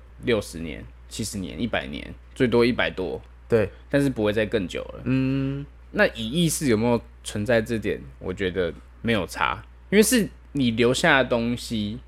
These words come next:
Speaker 1: 去引导别人做出后面的那个动作。
Speaker 2: 嗯。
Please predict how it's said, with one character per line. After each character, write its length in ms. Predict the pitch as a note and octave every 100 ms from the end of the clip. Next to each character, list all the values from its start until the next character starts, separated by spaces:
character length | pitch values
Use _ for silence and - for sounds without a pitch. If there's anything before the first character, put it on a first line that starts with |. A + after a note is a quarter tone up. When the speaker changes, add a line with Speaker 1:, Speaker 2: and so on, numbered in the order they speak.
| -
Speaker 1:
去 160 | - D3
引 240 | A2 A#2
导 160 | A#2 F#2+
别 180 | G2+
人 120 | F#2 G2
做 160 | A2
出 160 | G#2 A2+
后 100 | B2+
面 200 | A#2 G2+
的 120 | G2
那 40 |
个 80 | G2
动 240 | F#2 F2 D#2
作。 260 | D2 - - -
Speaker 2:
嗯。 280 | C#3 C3+ A2